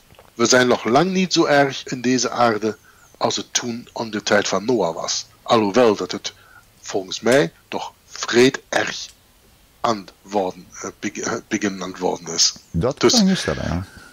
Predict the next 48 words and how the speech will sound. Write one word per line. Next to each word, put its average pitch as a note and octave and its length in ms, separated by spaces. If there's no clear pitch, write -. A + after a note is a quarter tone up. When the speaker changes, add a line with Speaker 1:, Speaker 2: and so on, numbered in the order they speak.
Speaker 1:
en B2+ 180
dus B2 200
ik A#2+ 120
wil A#2+ 160
graag A2 260
daarmee A2 300
sluiten B2 440
dat A2+ 160
ik G2+ 100
die G2 100
mensen G#2+ 320
graag G#2 300
wil F#2+ 140
aanzetten F#2+ 460
om F#2 120
hun F#2 180
eigen B2+ 300
studies C#3 360
te - 160
doen. D#3 380
Eerst A2 300
en B2 100
vooral G#2 340
de - 160
Bijbel G#2 340
te A#2+ 160
lezen. A#2+ 380
En A2 180
de A2 120
Bijbel A2+ 300
met G#2+ 180
verstand - 580
en G#2 180
begrip G#2+ 400
en A2 140
met G#2 160
een G2+ 160
open A2+ 300
hart - 460
te G2+ 140
gaan F2 220
lezen. F2 320
En F#2+ 220
dan G2+ 240
zal G2+ 420
de G2 140
Heilige G2 460
Geest A2 440